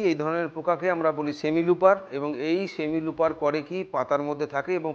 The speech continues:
পাতাগুলো খেয়ে নেয়। আপনি যখন সর্ষে জমিতে যাবেন বা সর্ষে বাড়িতে যাবেন, দেখবেন যে পাতাগুলো খাওয়া খাওয়া হয়ে আছে। এবার সর্ষে গাছের ছোট অবস্থায় যদি পাতা খেয়ে নেয়, ন্যাচারালি ক্লোরোফিল কমে যাবে। ক্লোরোফিল কমে যখন যাবে, তখন গাছের বৃদ্ধি কমে যাবে, ন্যাচারালি আপনার আলটিমেট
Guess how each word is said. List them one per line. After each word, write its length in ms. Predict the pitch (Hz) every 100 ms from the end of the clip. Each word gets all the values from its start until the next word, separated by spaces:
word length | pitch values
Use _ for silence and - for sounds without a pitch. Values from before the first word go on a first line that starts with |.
| 139
পাতাগুলো 360 | 131 131 139 127
খেয়ে 160 | 127 110
নেয়। 160 | 101 87 - _ _ _
আপনি 200 | 120 143 165
যখন 160 | 170 180 -
সর্ষে 240 | 165 180 170
জমিতে 240 | 170 160 139
যাবেন 260 | 143 165 190 170
বা 60 | 151
সর্ষে 220 | 147 143 143
বাড়িতে 220 | 139 139 131
যাবেন, 240 | 139 165 202 196 - - 127
দেখবেন 240 | 143 156 151
যে 60 | 151
পাতাগুলো 360 | 143 139 135 143 139
খাওয়া 180 | 127 123
খাওয়া 180 | 135 131 113
হয়ে 180 | 107 98
আছে। 180 | 92 87 95 _ _ _ -
এবার 200 | 139 170 -
সর্ষে 240 | 165 185 170
গাছের 200 | 165 175 -
ছোট 140 | 156 170
অবস্থায় 280 | 165 160 170
যদি 120 | 151 156
পাতা 200 | 139 135 147
খেয়ে 180 | 156 147
নেয়, 140 | 151 170 - - -
ন্যাচারালি 400 | 127 151 170 170 170
ক্লোরোফিল 360 | 165 165 180 175
কমে 160 | 170 151
যাবে। 180 | 151 143 190 -
ক্লোরোফিল 380 | 147 143 165 156 - _
কমে 180 | - 170 180
যখন 180 | 156 156 135
যাবে, 160 | 131 135
তখন 160 | 135 147 127
গাছের 240 | 127 151 123
বৃদ্ধি 260 | 135 120 151
কমে 160 | 160 160
যাবে, 140 | 156 170 170 - _ -
ন্যাচারালি 380 | 120 156 151 151 135
আপনার 200 | 139 139 127
আলটিমেট 340 | 110 127 135